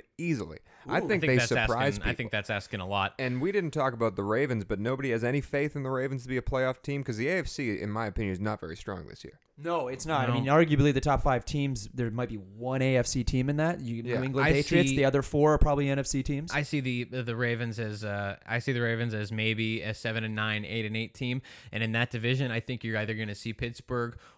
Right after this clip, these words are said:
Speaker 3: or, um, or Cincinnati have, like, you know, an eleven, a ten and six and eleven and five
Speaker 1: Okay.
Speaker 3: year,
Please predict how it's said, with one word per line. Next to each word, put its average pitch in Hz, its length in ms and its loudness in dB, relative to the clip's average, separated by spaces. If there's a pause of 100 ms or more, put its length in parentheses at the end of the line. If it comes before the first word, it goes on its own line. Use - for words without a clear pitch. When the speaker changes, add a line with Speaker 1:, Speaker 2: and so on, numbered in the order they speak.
Speaker 3:
or, 123 500 2
um, 107 440 -2
or 123 180 0
Cincinnati 110 840 -4
have, 107 360 -2
like, 101 280 -8 (100)
you 113 100 -6
know, 104 160 -4
an 107 100 -4
eleven, 107 360 -2
a 107 100 -8
ten 117 280 -6
and 113 100 -6
six - 360 -8
and 107 80 -6
eleven 104 280 -4
and 101 120 -6
five 110 340 2
Speaker 1:
Okay. 110 80 -6
Speaker 3:
year, 101 280 -2